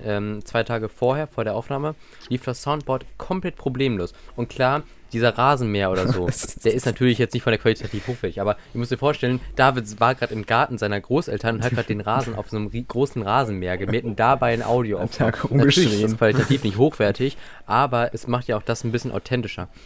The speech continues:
Speaker 1: Aber warum es diese Audio-Aussetzer gab, das weiß ich auch nicht. Da muss ich echt, deswegen haben wir auch grad kein Soundboard, weil ich bis jetzt immer noch nicht weiß, was das Problem ist.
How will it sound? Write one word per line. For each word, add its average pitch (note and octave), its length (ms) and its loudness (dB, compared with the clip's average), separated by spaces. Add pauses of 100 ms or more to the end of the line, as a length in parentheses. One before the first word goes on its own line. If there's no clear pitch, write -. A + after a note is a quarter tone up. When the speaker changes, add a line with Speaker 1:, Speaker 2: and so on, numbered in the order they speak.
(120)
Speaker 1:
Aber A2 180 0
warum A#2 220 2
es C#3 80 -6
diese - 300 -6
Audio-Aussetzer A#2 1040 -2
gab, - 260 -6
das C3+ 200 -4
weiß C#3+ 140 -2
ich B2+ 140 -8
auch G2+ 100 -2
nicht. E2+ 140 -6
Da F#2+ 40 -6
muss A#2 160 -4
ich - 140 -14
echt, A#2+ 160 -8 (160)
deswegen B2 220 -4
haben B2 160 -2
wir A2 80 0
auch - 100 -10
grad A#2+ 220 0
kein C3 140 -4
Soundboard, C#3+ 360 -6 (320)
weil G#2+ 120 2
ich - 100 -16
bis - 240 -8
jetzt - 280 -2
immer C#3 140 -2
noch C#3 80 0
nicht B2+ 160 -4
weiß, A#2+ 280 0
was A2+ 160 -4
das - 100 -14
Problem F2+ 420 -6
ist. - 160 -12